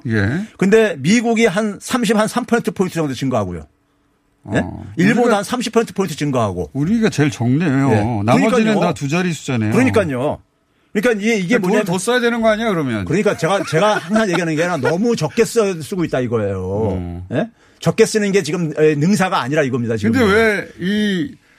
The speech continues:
Speaker 1: 조중동 보수 매체는 계속 역대 최대 추경으로 재정 적자가 너무 많아가지고 돈 쓰지 말라는 겁니까?
Speaker 2: 문재인 정부 경제가 잘 되는 거 싫은가 보죠, 뭐. <laughs> 그것뿐이 저는 해석할 수가 없어요.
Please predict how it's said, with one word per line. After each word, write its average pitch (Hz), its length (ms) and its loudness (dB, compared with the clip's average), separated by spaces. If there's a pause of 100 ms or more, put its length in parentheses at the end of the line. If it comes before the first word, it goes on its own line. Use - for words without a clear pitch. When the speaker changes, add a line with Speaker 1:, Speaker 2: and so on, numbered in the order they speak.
(200)
Speaker 1:
조중동 190 680 0
보수 190 280 -2
매체는 202 420 0
계속 175 480 0 (600)
역대 170 300 0
최대 208 680 2
추경으로 190 480 -2
재정 156 280 0
적자가 165 460 2
너무 143 200 0
많아가지고 147 440 0
돈 151 140 0
쓰지 156 200 -8
말라는 127 320 0
겁니까? 95 440 -6
Speaker 2:
문재인 139 300 2
정부 160 180 2
경제가 139 320 0
잘 113 160 0
되는 110 120 2
거 120 80 -2
싫은가 143 300 -2
보죠, 104 200 -2
뭐. 101 140 -4 (340)
<laughs> - 1040 -4 (2000)
그것뿐이 233 360 2
저는 220 140 6
해석할 240 260 0
수가 - 160 -6
없어요. 113 280 -4